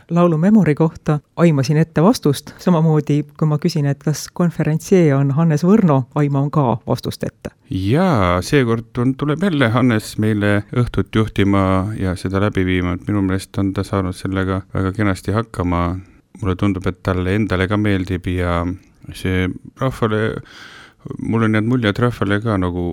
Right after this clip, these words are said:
Speaker 2: sobib tema see stiil ja huumor, kuidas ta seda läbi viib. Sest eks ikka sealt saab ka natuke niimoodi võtta aastad kokku ja teha natuke siit ja sealt huumorit ka selle koha pealt, mis on näiteks öeldud mõne Vanemuise tüki kohta või, <laughs> või, või, või noh, üldiselt sellist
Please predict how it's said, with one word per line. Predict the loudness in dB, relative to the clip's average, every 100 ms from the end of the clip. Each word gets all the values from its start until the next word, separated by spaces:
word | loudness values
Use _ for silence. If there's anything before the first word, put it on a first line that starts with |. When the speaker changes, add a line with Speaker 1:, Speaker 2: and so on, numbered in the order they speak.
| -6
Speaker 2:
sobib | -6 -4 -4 -6
tema | -4 -2 -2 -6
see | -6 -6 -8 -14
stiil | -10 -2 -2 -2 -4
ja | -6 -4 -4
huumor, | -4 -4 -4
kuidas | -6 -4
ta | -6
seda | -4 -4
läbi | -2 -2
viib. | -2 -4 -8 -18 _ -14
Sest | -10 -4
eks | -4 -4
ikka | -4 -2
sealt | -2 -4
saab | -4 -4
ka | -4
natuke | -4 -6 -6 -4
niimoodi | -2 -2 -4 -4 -8 _ -20 -20 -10
võtta | -10 -6 -4
aastad | -4 -6 -6
kokku | -4 -4 -2
ja | 0
teha | 0 -2 -2
natuke | -4 -6 -6 -4 -4
siit | -6 -6
ja | -6
sealt | -4 -4 -2
huumorit | -2 -2 -4 -6
ka | -6
selle | -4 -2
koha | -2 -2
pealt, | -4
mis | -6 -4
on | -4
näiteks | -4 -6 -2
öeldud | -2 0 -2
mõne | -2 -2 -2
Vanemuise | -2 -4 -4 -6
tüki | -6 -8 -6 -4
kohta | -4 -6 -6 -4
või, | -4 -6 -14 -20 -18 -10
<laughs> | -2 0 0 -2 -2
või, | 0 2
või, | 2 2
või | 0 -2 -4
noh, | -6 0
üldiselt | 0 0 -2 -8 -6
sellist | -6 -6 -10